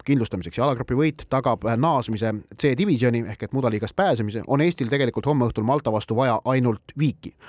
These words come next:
Kui viik saadakse kätte, on esikoht, äh, kindel. Äh, samas, äh, oleme ausad, Eesti jalgpalliavalikkus, ma julgeksin öelda niimoodi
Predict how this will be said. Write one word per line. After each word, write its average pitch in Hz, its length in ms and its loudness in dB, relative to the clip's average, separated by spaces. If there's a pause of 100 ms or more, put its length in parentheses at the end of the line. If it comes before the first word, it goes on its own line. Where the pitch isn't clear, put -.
(120)
Kui 127 100 0
viik 180 180 2
saadakse 120 340 0
kätte, 120 480 2
on 123 160 2
esikoht, 120 540 -2
äh, 110 220 2
kindel. 110 400 0 (420)
Äh, 113 320 0
samas, 165 560 0
äh, 135 160 2 (380)
oleme 143 200 2
ausad, 139 280 0 (260)
Eesti 135 600 0 (640)
jalgpalliavalikkus, 131 880 0
ma 104 100 -4
julgeksin 107 380 -4
öelda 110 160 0
niimoodi 113 360 0